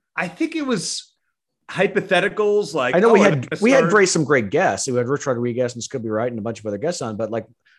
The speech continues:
Speaker 2: I don't even remember, like, what did we, what did we discuss for an hour when there were no sports going on?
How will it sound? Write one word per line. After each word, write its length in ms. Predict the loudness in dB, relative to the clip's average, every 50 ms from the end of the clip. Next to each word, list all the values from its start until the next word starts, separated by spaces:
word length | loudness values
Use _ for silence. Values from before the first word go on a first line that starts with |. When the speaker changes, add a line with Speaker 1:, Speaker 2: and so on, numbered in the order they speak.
| _ _ -2
Speaker 2:
I 60 | 0
don't 180 | 2 2 4
even 180 | 4 2 2 2
remember, 240 | 0 0 -2 -2 -2
like, 160 | -2 -4 -2
what 220 | -2 -2 -2 -2
did 160 | -2 -6 -8 -6
we, 240 | -6 -6 -6 -8 _ _
what 200 | -8 -6 -6 -4
did 120 | -4 -4 -4
we 140 | -4 -4 -4
discuss 480 | -4 -6 -6 -6 -4 -4 -4 -4 -4
for 220 | -6 -6 -2 -2 -2
an 100 | -2 -4
hour 320 | -6 -4 -2 0 0 -2
when 160 | -2 -4 -6 -8
there 120 | -6 -6
were 100 | -6 -6
no 140 | -8 -8 -10
sports 520 | -10 -10 -8 -8 -8 -8 -10 -16 -18 -16
going 240 | -14 -14 -14 -12 -12
on? 80 | -14